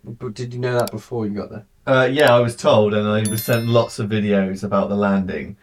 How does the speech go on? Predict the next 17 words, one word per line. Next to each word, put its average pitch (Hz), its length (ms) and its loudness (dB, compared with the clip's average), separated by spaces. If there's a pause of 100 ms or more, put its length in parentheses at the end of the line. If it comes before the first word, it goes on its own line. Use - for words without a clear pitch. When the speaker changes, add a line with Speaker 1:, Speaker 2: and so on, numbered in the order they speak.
(380)
Speaker 2:
And, 101 420 0 (220)
um, 104 580 0 (920)
I 120 180 6
can 127 220 -4
send 113 320 0
you 107 120 0
a 104 40 0
video, 104 300 2
so 101 180 -6
maybe 104 240 -2
you 98 100 -4
can 101 260 -2
just 107 220 -8
play 101 340 -2
it, 87 120 -12
of 101 140 -6
how 101 500 0